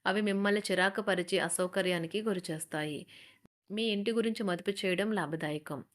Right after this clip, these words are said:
అనుకోని వార్త పిల్లల నుండి వచ్చి సంతోషపరుస్తుంది. మీ భాగస్వాములు మీ ఆలోచనలకు, ప్లాన్లకు సపోర్టివ్‌గా ఉంటారు. ఉదయం నుంచి సాయంత్రం దాకా కూడా ఈ రోజంతా మీరు ఆఫీసులో ఎంతో శక్తితో పనిచేస్తారు.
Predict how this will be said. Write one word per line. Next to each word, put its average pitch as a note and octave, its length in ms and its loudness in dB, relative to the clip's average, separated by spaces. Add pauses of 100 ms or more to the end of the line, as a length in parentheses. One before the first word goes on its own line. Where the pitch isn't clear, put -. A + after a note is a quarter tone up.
(380)
అనుకోని G#3+ 400 4
వార్త F3+ 400 6
పిల్లల F#3+ 360 2
నుండి F#3+ 220 2
వచ్చి E3 260 -2
సంతోషపరుస్తుంది. D#3+ 1000 -4 (480)
మీ G#3 120 4
భాగస్వాములు G3+ 840 4
మీ F#3+ 120 0 (100)
ఆలోచనలకు, F3+ 640 2
ప్లాన్లకు F3 500 0
సపోర్టివ్‌గా E3+ 580 -2
ఉంటారు. D#3 440 -2 (440)
ఉదయం A3+ 340 4
నుంచి G#3 300 2
సాయంత్రం F#3 540 2
దాకా E3 240 0
కూడా F3 260 -2
ఈ F3 60 2
రోజంతా F#3+ 400 0
మీరు F#3 200 0
ఆఫీసులో F3+ 460 -2
ఎంతో F3 300 -2
శక్తితో G3+ 380 -4
పనిచేస్తారు. D#3 720 -2